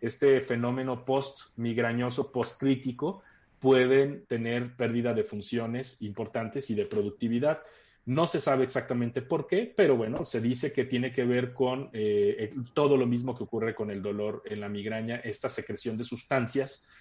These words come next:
que, eh, facilitan el dolor y las otras,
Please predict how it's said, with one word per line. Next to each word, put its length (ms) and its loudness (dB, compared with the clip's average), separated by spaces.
que, 380 6
eh, 580 -2
facilitan 560 2
el 140 0
dolor 580 0
y 380 2
las 200 -2
otras, 560 -4